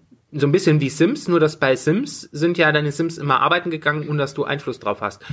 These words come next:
Hier musst du selber balancieren, weil du selbstständiger Landwirt bist. Wie viel investierst du in die Landwirtschaft? Wie viel investierst du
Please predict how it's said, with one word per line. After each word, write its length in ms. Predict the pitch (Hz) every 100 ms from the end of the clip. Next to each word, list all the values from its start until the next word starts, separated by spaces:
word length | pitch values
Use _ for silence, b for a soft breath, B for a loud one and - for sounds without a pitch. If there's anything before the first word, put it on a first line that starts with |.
| B
Hier 380 | - 143 156 233
musst 260 | 147 151 156
du 160 | 143 143
selber 360 | - - 175 165
balancieren, 760 | 135 123 117 - 127 151 185
weil 480 | 127 117 117 117 117
du 200 | 113 113
selbstständiger 640 | 110 139 147 139 127 110
Landwirt 460 | 101 104 113 143 -
bist. 320 | 214 269 - B B -
Wie 120 | 147
viel 180 | 147 139
investierst 560 | 123 117 - 127 -
du 220 | 120 117
in 220 | - 117 117
die 60 |
Landwirtschaft? 680 | 104 113 156 220 214 196 -
Wie 100 | 135
viel 160 | 143 120
investierst 600 | 123 117 - - 131
du 80 | -